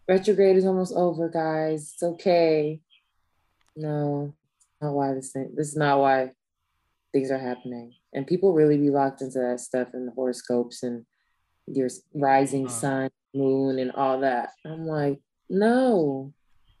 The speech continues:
Speaker 2: <clears throat> Yeah, I don't
Speaker 1: I'm glad y'all are passionate about it, but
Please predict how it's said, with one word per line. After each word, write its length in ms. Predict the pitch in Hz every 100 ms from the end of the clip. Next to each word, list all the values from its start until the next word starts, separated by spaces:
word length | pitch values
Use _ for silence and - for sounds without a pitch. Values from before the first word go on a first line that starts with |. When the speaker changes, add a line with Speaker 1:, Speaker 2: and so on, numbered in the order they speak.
| _
Speaker 2:
<clears throat> 100 | - - - - - _ _ _ _ _
Yeah, 220 | 147 120
I 20 | 110
don't 140 | 113
Speaker 1:
I'm 100 | 180
glad 240 | 185 208 196
y'all 120 | 180
are 120 | 156
passionate 460 | 147 165 175 160 143
about 280 | 139 139 135
it, 140 | 135 131
but 320 | 127 127 -